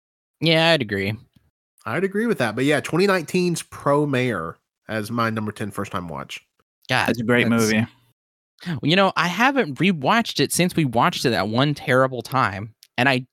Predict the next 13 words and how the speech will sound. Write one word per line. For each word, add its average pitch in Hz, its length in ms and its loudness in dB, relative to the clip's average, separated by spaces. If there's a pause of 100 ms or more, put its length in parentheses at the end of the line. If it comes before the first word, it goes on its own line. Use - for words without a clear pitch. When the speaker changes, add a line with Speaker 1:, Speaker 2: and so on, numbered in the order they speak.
Speaker 1:
and 117 160 0
I 143 80 2
should, 107 520 0 (300)
because 113 380 0
that 127 180 2
was 123 220 -2
really 117 240 2
bad 101 280 2
how 104 100 0
we 101 100 0
<laughs> - 0 -
watched - 380 -2
it. 117 140 -2